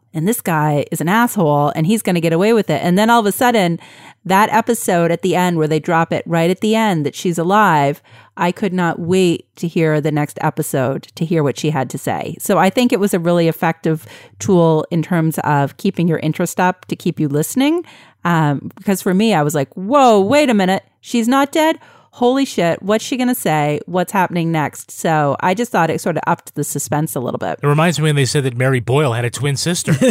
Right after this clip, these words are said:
Speaker 2: She what?
Speaker 1: It's the same thing, yes. Where you're
Speaker 3: Well
Speaker 1: like, "Wait, what in the last thirty seconds?"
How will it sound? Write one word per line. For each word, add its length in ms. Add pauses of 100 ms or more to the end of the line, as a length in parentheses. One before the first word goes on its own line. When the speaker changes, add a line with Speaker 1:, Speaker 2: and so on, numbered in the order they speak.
(960)
Speaker 2:
She 140
what? 260
Speaker 1:
It's 100
the 100
same 340
thing, 440
yes. 520
Where 160
you're 100
Speaker 3:
Well 180
Speaker 1:
like, 340
"Wait, 340 (240)
what 460
in 100
the 80
last 440
thirty 300
seconds?" 680